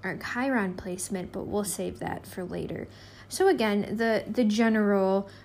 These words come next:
ruling planet of Virgo is Mercury. We've talked about Mercury a lot on this podcast. Mercury's the,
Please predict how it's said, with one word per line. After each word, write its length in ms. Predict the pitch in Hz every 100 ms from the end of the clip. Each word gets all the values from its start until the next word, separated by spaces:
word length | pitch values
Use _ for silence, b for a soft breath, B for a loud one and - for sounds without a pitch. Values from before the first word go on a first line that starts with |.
| -
ruling 380 | 208 202 196 220
planet 520 | 196 180 185 196 -
of 160 | 196 196
Virgo 420 | 180 180 185 196
is 160 | 240
Mercury. 720 | 233 202 190 220 214 214 220 214
We've 220 | 190 190
talked 320 | - 190 196
about 220 | 226 208
Mercury 400 | 202 208 226 233
a 80 | 220
lot 360 | 202 190 196 190
on 160 | 202
this 160 | 196 202
podcast. 1000 | - 190 190 202 214 208 208 202 - -
Mercury's 680 | 190 190 208 202 202 202 -
the, 300 | 190 180